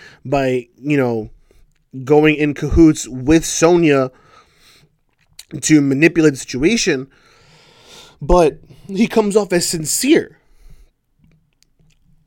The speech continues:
And yet, that, like, the minutia of that performance,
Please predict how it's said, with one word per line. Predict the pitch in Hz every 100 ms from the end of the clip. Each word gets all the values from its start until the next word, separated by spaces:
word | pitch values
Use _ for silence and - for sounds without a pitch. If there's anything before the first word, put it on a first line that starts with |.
| _ -
And | 185 175
yet, | 208 202 - 170 - -
that, | 131 127 185 226 - -
like, | 165 143
the | 160
minutia | 160 147 170 294 - 180
of | 135 143
that | 135 131 -
performance, | - 170 240 196 123 117 -